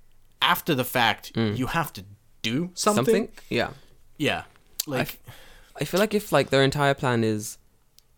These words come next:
Speaker 2: experience Japan.
Speaker 1: Yeah, if, if your plan is, "I wanna come to Japan and then stay a year, then go home," that's a plan.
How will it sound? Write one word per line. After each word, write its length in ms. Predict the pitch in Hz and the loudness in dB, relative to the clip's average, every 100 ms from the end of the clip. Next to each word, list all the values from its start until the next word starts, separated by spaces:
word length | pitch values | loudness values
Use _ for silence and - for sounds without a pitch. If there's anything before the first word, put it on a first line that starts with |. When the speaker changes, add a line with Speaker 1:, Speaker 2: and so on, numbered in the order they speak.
| - | -14
Speaker 2:
experience 760 | - - - - 117 139 - | -4 -4 -2 -2 0 0 -2
Japan. 440 | - 185 190 208 277 _ _ - | -4 2 2 0 -6 _ _ 4
Speaker 1:
Yeah, 180 | 240 117 214 | 4 4 -2
if, 180 | 214 - - - - | -6 -8 -20 -20 -6
if 200 | 233 - | -6 -2
your 260 | 180 294 339 | 0 0 0
plan 320 | - 269 254 | 2 4 6
is, 260 | 226 190 139 | 4 2 0
"I 80 | 123 | -2
wanna 280 | 120 151 180 | 0 0 0
come 180 | - 190 | 0 0
to 80 | 180 | 0
Japan 640 | 151 - 220 147 113 117 - - _ _ - - - | 4 8 8 8 4 -2 -10 -20 _ _ -20 -10 -4
and 160 | 117 | 0
then 160 | 113 117 | 2 2
stay 240 | - 131 120 | 4 6 6
a 20 | |
year, 220 | 117 120 | 6 4
then 180 | 117 113 | 2 2
go 100 | 113 | 2
home," 300 | 117 156 226 - - | 2 2 0 -6 -2
that's 220 | - - | 0 2
a 40 | 208 | 0
plan. 320 | - 196 | 0 -2